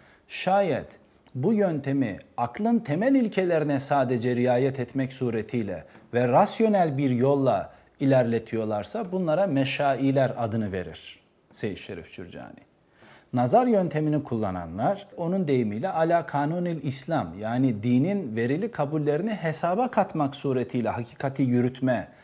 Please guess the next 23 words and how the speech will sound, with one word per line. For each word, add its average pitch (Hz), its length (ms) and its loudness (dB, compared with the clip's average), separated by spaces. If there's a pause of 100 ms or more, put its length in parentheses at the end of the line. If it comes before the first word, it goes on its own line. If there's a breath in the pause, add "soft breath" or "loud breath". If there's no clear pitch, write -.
(120 loud breath)
hakikat 139 440 -2
araştırmasını 131 800 0
yürütme 117 580 -2 (280 loud breath)
çabası 123 400 0
içerisinde 110 800 -4 (160)
iseler, 120 680 0 (360 loud breath)
bunlara 160 380 0
da 214 80 2
mütekellimun 147 840 -2
adını 107 420 -4
verir. - 340 -12 (340 soft breath)
Böylece 165 640 0 (260 loud breath)
nazar 117 420 4
söz - 320 -4
konusu 117 360 -4
olduğunda 117 420 -2
iki - 220 -6
yöntem 139 460 0
karşımıza 98 560 -4
çıkar. - 420 -12 (400 soft breath)
Bir, 120 580 0
meşai 131 840 -2
nazar, 202 520 0